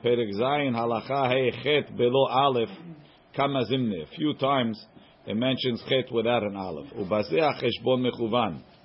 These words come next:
That's from, uh, Ne'eman Sat. Ve'od, another reason, Shehem Marbim Keha V'Ni'ah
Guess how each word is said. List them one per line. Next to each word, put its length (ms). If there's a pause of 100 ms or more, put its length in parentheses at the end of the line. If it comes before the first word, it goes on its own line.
(280)
That's 200
from, 240
uh, 220
Ne'eman 480
Sat. 260 (1040)
Ve'od, 460
another 360
reason, 440 (400)
Shehem 400
Marbim 520
Keha 380
V'Ni'ah 580